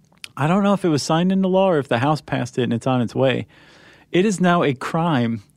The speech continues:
to drive slow in the fast lane. Or it will soon be when they pass this law.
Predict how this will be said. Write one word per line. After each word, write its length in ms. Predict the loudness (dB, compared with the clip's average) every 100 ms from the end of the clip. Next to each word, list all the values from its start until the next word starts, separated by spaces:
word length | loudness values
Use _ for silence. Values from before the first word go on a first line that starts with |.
| _ _
to 140 | -4 -2
drive 520 | 0 2 4 2 -2
slow 560 | -2 2 4 4 2 0
in 100 | -2
the 60 | 0
fast 400 | 0 -2 -4 -6
lane. 240 | -6 -6 -10 _ _ _ _ _ _ _ _ _ _ -20 _ _ _ _ _ -20 _ _ _ _ 2
Or 140 | 4
it 80 | 4
will 280 | 2 2 0
soon 280 | 0 0 2
be 100 | 2
when 160 | 2
they 140 | 0 0
pass 320 | -4 -6 -8
this 200 | -10 -4
law. 240 | -4 -4